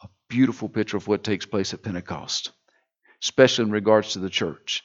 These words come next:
See, the first fruits harvest was individual stalks of sheaves put together. Yet in the Feast of Weeks, those individual stalks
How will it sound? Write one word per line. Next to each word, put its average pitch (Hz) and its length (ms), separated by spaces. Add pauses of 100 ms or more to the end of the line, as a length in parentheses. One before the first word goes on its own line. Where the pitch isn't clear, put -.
(480)
See, 156 160
the 131 120
first - 340
fruits 156 260
harvest 110 600 (260)
was - 180
individual 120 480
stalks - 480
of 95 80
sheaves 101 640 (160)
put 113 200
together. 92 420 (920)
Yet 135 180
in 117 100
the 92 60
Feast 123 280
of 113 80
Weeks, 117 400
those 104 400 (180)
individual 110 440
stalks - 580